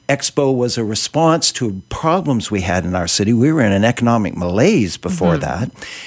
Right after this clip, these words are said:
Speaker 1: And partly because of Expo, as we became known to the world, and all of a sudden, a city that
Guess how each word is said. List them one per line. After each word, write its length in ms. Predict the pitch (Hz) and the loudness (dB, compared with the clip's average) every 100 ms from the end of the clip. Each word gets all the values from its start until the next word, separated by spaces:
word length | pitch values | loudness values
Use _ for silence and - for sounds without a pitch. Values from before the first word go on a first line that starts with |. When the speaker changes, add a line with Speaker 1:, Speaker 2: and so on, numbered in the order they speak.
| - | -8
Speaker 1:
And 180 | 123 135 | -4 -2
partly 360 | 131 190 170 139 | 0 -2 -2 -4
because 480 | 120 - 147 135 | -4 -4 -2 0
of 80 | 117 | 0
Expo, 500 | 95 87 - - 85 | -4 -6 -6 -2 -2
as 140 | 92 92 | -2 2
we 160 | 147 | 2
became 440 | 156 143 - 127 117 | 4 0 2 4 4
known 300 | 127 139 151 | 4 4 2
to 120 | 135 | 0
the 100 | 123 | 0
world, 480 | 117 131 110 95 104 - - | 2 4 4 2 -4 -8 -6
and 120 | 131 | 0
all 160 | 170 | 0
of 80 | 196 | 0
a 60 | 196 | 0
sudden, 360 | - 139 139 151 | 0 0 0 -2
a 60 | |
city 360 | - - 160 156 | -2 0 2 2
that 200 | 139 131 | 2 0